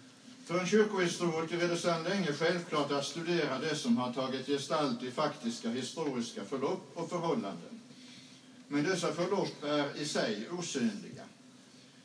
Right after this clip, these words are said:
Det vi kan se är spåren i skriftliga och muntliga källor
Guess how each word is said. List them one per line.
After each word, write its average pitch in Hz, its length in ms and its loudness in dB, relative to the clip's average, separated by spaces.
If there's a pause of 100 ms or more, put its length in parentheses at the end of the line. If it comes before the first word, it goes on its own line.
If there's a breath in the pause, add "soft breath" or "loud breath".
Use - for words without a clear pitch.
(160 loud breath)
Det - 160 4
vi 175 120 2
kan 170 200 0
se 185 440 0
är 175 40 -2
spåren 143 640 0
i 143 40 0
skriftliga 143 580 -2
och 139 80 0
muntliga 135 440 -2
källor 139 500 0